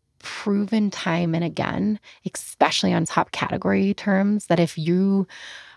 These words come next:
uh, if we're able to partner on a test with our clients to get them to decrease their roas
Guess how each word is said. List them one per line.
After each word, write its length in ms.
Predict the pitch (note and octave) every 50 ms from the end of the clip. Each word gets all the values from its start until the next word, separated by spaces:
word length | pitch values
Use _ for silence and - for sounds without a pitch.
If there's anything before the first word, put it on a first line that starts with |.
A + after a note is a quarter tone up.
| _ _ -
uh, 160 | F#3 F#3 F3
if 80 | - -
we're 140 | F3+ G#3+ -
able 280 | - G#3+ G3+ G3 F3+
to 200 | F3 - - F#3+
partner 540 | E3+ - - - - E3+ F3 - F#3+ F#3 E3+
on 120 | E3 D3+ D3
a 80 | C#3+
test 340 | - - - D#3+ D#3+ - -
with 140 | - D#3+ -
our 100 | F3 E3+
clients 640 | - - - - - - - - - F#3+ - - -
to 220 | - - - -
get 260 | - - D3+ C#3 - -
them 440 | D#3 D3 D#3+ D#3+ E3 E3 E3+ E3 - -
to 480 | - - - E3+ - - - C#3+ F3 - - - - - _ _
decrease 600 | - F3 F3 F3 E3 - - - - F3+ D#3+ - -
their 140 | - E3 E3+
roas 880 | E3 E3 - - - - - F#3 F#3+ G#3+ A3+ A3+ A3 - - - -